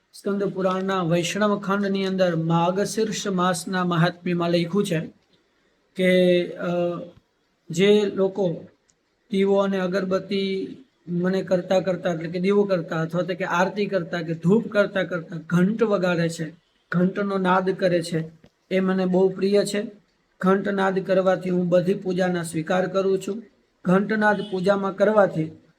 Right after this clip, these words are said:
આમાં લખ્યું છે કે સો જન્મના, અ, તત્કાલ બધા જ પાપ નષ્ટ થઈ જાય છે.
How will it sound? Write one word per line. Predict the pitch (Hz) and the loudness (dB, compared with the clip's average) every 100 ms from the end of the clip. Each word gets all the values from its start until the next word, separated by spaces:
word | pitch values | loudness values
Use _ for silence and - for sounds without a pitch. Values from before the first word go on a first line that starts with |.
| - | -6
આમાં | 185 190 | 0 4
લખ્યું | 196 196 190 | 2 0 -6
છે | |
કે | 180 180 | -6 -8
સો | - - 214 226 220 | -8 0 4 6 4
જન્મના, | 190 208 208 202 175 160 - _ _ _ 190 | 4 2 4 2 0 -2 -8 _ _ _ -4
અ, | 190 185 | -2 -2
તત્કાલ | 170 202 202 - 226 202 185 | 2 4 4 2 0 2 2
બધા | 180 170 190 | 0 2 4
જ | 180 160 | 2 0
પાપ | 185 185 190 | 0 0 -2
નષ્ટ | 175 175 175 196 | -4 -4 -4 -4
થઈ | 175 190 | 2 2
જાય | 190 196 190 | 4 4 2
છે. | 202 | -4